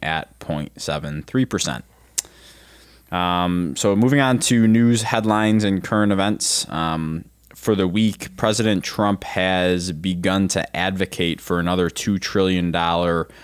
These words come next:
round of stimulus, Matt, focused on major infrastructure spending. Um, things from expanding broadband access to overhauling water supplies.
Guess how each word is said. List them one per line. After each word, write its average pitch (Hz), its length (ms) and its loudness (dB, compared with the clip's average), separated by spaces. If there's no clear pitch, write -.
round 92 440 2
of 78 120 -4
stimulus, 95 640 2
Matt, 82 280 -2
focused 95 420 -2
on 85 180 -2
major 87 320 0
infrastructure 98 680 -2
spending. 110 500 0
Um, 80 380 -2
things 95 340 0
from 90 240 0
expanding 92 580 0
broadband 87 640 0
access 87 600 -2
to 92 100 -2
overhauling 85 640 0
water 85 360 2
supplies. 87 760 0